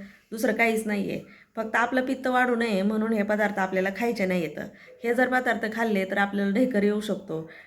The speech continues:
ढेकर येणं, अ, वाचताना जर ढेकर आला तर ते गुरुचरित्राला चालेल. गुरुचरित्र हा पाचवा वेद म्हणून मानला जातो, त्यामुळे आपल्याला ही सगळी काळजी घ्यायची आहे. आता माझं सगळं काही आवरलंय, पूजेची तयारी वगैरे सगळी करून ठेवली आहे मी.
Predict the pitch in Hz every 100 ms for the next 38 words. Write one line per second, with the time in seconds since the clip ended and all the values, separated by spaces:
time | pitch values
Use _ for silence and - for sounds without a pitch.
0 | - 220 247 220 226 226 220 226 - -
1 | - _ 175 190 196 190 226 233 262 254
2 | 254 247 277 - 208 214 214 180 180 -
3 | - _ 214 220 247 269 262 - 214 233
4 | 226 214 202 208 220 220 262 214 208 208
5 | 254 269 269 262 262 254 220 190 226 240
6 | 254 254 254 240 247 254 208 202 196 202
7 | 220 226 180 160 160 - _ - 233 233
8 | 233 233 233 240 214 220 214 214 214 214
9 | 208 196 226 240 185 175 131 - 185 185
10 | 190 220 208 214 196 214 208 208 190 208
11 | 208 180 208 - - _ 208 208 214 220
12 | 220 214 214 208 208 208 220 202 196 220
13 | 208 214 220 202 185 196 208